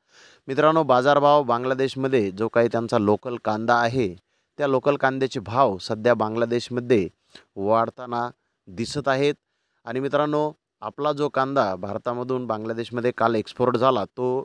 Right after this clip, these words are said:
नाशिक जिल्ह्यातील, नगर जिल्ह्यातील कांद्याला सव्वीस रुपयापासून जास्तीत जास्त बत्तीस रुपये किलोपर्यंत बाजारभाव काल बॉर्डरवरती निघाले, तर मध्य प्रदेशच्या कांद्याला पंचवीस रुपयापासून जास्तीत जास्त अठ्ठावीस रुपये किलोपर्यंत बाजारभाव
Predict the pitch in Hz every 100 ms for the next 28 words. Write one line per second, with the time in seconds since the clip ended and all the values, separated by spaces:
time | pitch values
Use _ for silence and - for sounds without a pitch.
0 | - 104 117 120 - 123 131 127 123 131
1 | 127 117 107 117 113 113 117 127 113 120
2 | 120 143 117 85 - _ _ _ _ -
3 | 143 135 151 160 151 147 139 147 - 117
4 | 85 _ 98 101 120 - 131 113 123 -
5 | 101 127 - - 151 151 143 151 143 131
6 | 131 131 135 123 110 110 123 123 95 -
7 | _ _ _ _ 120 113 117 113 110 107
8 | 113 113 113 123 117 127 139 98 - _
9 | _ _ - 135 - _ _ _ _ _
10 | _ _ 113 123 135 139 135 135 143 135
11 | 120 113 131 120 104 135 127 131 156 143
12 | 135 139 131 135 - 120 95 117 120 135
13 | 123 127 - 135 123 _ 139 151 156 151
14 | 143 147 139 127 123 123 131 127 110 107
15 | 117 123 101